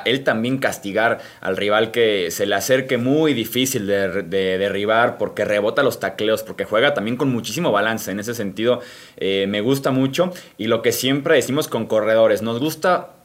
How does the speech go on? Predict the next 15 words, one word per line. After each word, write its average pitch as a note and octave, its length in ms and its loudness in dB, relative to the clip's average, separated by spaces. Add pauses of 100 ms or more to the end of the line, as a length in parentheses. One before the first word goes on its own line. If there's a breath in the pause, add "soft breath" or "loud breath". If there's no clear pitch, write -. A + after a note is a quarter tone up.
(240)
que A2 160 2
produzcan, F3+ 680 2
que C#3+ 120 -2
tengan C#3 360 -2
ese, C#3 440 2 (260 loud breath)
ese A#2+ 480 4
muestra B2 540 2
ya A#2 360 2
en G2+ 140 -4
el G2+ 200 -4
tape A#2 300 0
de G2+ 200 0
su G2 160 -6
respectiva G2+ 380 -4
universidad, A#2+ 460 2